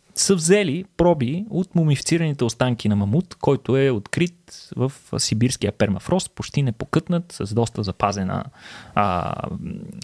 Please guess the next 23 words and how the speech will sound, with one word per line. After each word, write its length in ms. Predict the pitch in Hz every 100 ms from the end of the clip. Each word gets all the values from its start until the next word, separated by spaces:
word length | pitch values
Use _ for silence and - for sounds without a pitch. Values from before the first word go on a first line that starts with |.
| -
така, 400 | - 110 101 73 -
структура 600 | - - - - 190 175
на 100 | 170
месото 380 | 160 165 160 143
и 80 | 113
са 260 | - 104
успели 340 | 95 - 123 107
да 140 | 98
изолират, 600 | 95 101 104 95 - -
а, 140 | 101 104
добри 420 | 113 107 95 101 - -
проби 240 | 110 98 98
от 140 | -
него. 280 | 143 190 196 - - - -
Мамутът 400 | 151 147 131 -
е 40 |
бил 200 | 107 156
на 120 | 165 110
поне 360 | - 127 175
десет 380 | 135 120 117 -
хиляди 280 | - 92 -
години. 440 | - - 104 190 - - - - - -
А, 420 | 151 156 156 151